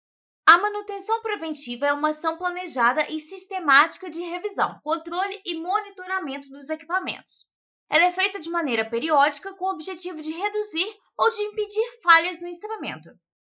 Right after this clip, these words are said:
Ela se opõe à manutenção corretiva, que é realizada quando já há a ocorrência de um problema no aparelho.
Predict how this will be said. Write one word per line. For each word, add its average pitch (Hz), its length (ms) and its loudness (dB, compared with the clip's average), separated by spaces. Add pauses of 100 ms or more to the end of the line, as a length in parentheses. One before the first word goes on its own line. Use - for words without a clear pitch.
(300)
Ela - 200 6
se - 180 -4
opõe 427 500 2
à 381 100 6
manutenção 302 600 0
corretiva, 226 680 0 (280)
que 349 80 2
é 349 40 6
realizada 370 680 4
quando 349 260 -2
já 381 160 4
há 370 300 10
a 359 160 6
ocorrência 339 580 -4
de 285 120 -6
um 349 80 -8
problema 277 440 0
no 269 100 -2
aparelho. 269 540 0